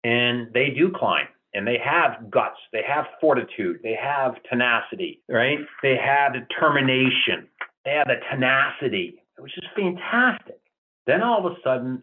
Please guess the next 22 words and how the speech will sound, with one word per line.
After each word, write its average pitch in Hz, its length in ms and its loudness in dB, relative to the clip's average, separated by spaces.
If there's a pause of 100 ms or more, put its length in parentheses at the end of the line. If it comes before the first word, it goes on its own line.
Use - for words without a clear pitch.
a 95 140 -8 (180)
camper 143 600 -4 (300)
earns 131 540 2 (580)
what 90 140 -2
they 90 120 0 (100)
think 104 200 -2
they're 107 100 -2
worth. 90 320 -2 (560)
So 143 80 0
they - 120 2
will 175 200 4
bust 147 300 0
their 156 140 -4
Katukish 113 560 -4 (140)
to 104 80 -10
get 104 180 0
a 120 100 -2
job 110 440 0
worth 98 300 -6
eighty 104 300 -8
thousand 110 360 -2
dollars, 92 500 -2